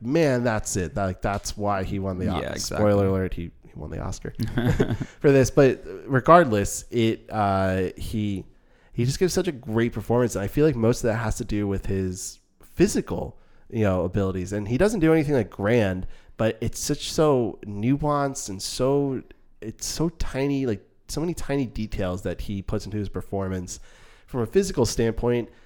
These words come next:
Speaker 1: that really stands out to me. One that really immediately stands out is when, um,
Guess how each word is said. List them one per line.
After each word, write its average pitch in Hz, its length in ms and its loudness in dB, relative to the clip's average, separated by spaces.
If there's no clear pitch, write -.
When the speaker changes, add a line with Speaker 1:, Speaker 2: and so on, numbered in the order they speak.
Speaker 1:
that 110 340 0
really 120 380 4
stands 113 360 -2
out 107 200 0
to - 120 -10
me. 95 140 -4
One 120 340 2
that 110 220 4
really 113 600 2
immediately 107 460 0
stands 95 360 -2
out 87 300 -2
is 92 240 -2
when, 90 400 -2
um, 87 480 -6